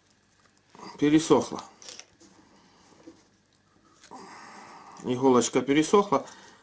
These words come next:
Обычно не пересыхает. Ну, просто очень, очень давно не заправлял чернила, потому что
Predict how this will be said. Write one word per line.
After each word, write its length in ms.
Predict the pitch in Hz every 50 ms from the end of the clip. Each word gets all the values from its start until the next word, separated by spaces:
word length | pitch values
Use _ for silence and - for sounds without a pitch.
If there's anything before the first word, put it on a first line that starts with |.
| _ _ _ _ - - _ _ _ _ _ _ -
Обычно 440 | 120 127 135 160 185 175 - 160
не 120 | 156 156 151
пересыхает. 680 | - 160 147 143 - 156 151 - 135 92 - - -
Ну, 100 | - 131
просто 340 | 135 151 160 156 - - 160
очень, 280 | 156 156 151 - 156 147
очень 360 | - 131 156 156 - 139 139
давно 280 | 139 143 143 143 139 135
не 100 | 131 127
заправлял 460 | 135 131 139 139 139 143 139 131 127
чернила, 420 | - - 135 147 165 180 175 147
потому 340 | - - 117 123 131 131 139
что 260 | - - - 120 -